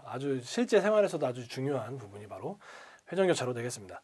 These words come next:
어떤 특성을 가졌냐면 반시계 방향의 일방향 흐름에 따른 상충 횟수와 상충 면적이 감소됩니다. 그래서 이게 요, 요렇게, 이렇게 회전으로 하기 때문에 교차, 좌회전, 우회전과의 그 상충이 없어서 여기, 여기 딱 그 이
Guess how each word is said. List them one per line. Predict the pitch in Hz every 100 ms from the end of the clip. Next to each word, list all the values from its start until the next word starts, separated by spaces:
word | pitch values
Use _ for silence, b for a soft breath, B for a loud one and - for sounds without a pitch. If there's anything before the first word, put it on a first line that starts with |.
| B B B
어떤 | - 147 220
특성을 | 262 277 254
가졌냐면 | 208 202 185 175 214 139
반시계 | - 226 269 285 277
방향의 | 254 240 226 220 214 208 208 196
일방향 | 165 196 220 214 190
흐름에 | 214 196 190
따른 | 175 151 233 180
상충 | 135 220 226 202
횟수와 | 175 175
상충 | 165 214 196
면적이 | 139 147 165
감소됩니다. | 143 143 151 143 127 143
그래서 | 123 135
이게 | 131 139 135
요, | 151 147 147
요렇게, | 160 160
이렇게 | 139 131 135 - - - _ - -
회전으로 | 233 254 220 160
하기 | 143 151
때문에 | 135 123 151 127 117 -
교차, | 131 - 185 165 131
좌회전, | - 131 160 170 151
우회전과의 | 139 151 156 143 139 135 127
그 | 123
상충이 | 190 196 185
없어서 | 117 127 131 170 - B B B B 113
여기, | 107
여기 | 104 107 127 170
딱 | - 117 _ _ _
그 | - 104 82 - _ _ _ _
이 | -